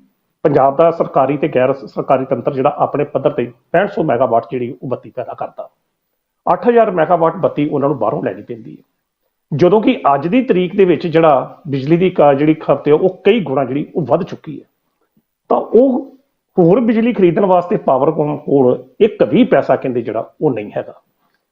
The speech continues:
ਕਿਉਂ ਨਹੀਂ ਹੈਗਾ? ਕਿਉਂਕਿ ਬੀਤੇ ਸਮੇਂ ਤੋਂ ਜਦੋਂ ਦੀ ਆਮ ਆਦਮੀ ਪਾਰਟੀ ਦੀ ਸਰਕਾਰ ਬਣੀ ਆ,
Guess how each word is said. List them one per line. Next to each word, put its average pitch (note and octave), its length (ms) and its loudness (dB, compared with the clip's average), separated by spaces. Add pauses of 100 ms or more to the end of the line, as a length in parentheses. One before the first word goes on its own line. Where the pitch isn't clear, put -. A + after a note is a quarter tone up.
(340)
ਕਿਉਂ D#3 220 4
ਨਹੀਂ G3+ 140 6
ਹੈਗਾ? F#3 220 2 (180)
ਕਿਉਂਕਿ G3 220 -2
ਬੀਤੇ C3+ 360 0
ਸਮੇਂ D3 260 2
ਤੋਂ C#3+ 220 0
ਜਦੋਂ C3 260 0
ਦੀ D#3+ 160 2
ਆਮ C3 220 2
ਆਦਮੀ D#3+ 180 0
ਪਾਰਟੀ B2+ 360 -2
ਦੀ D3+ 120 -4
ਸਰਕਾਰ B2 380 0
ਬਣੀ A#2+ 320 -2
ਆ, G2 80 -2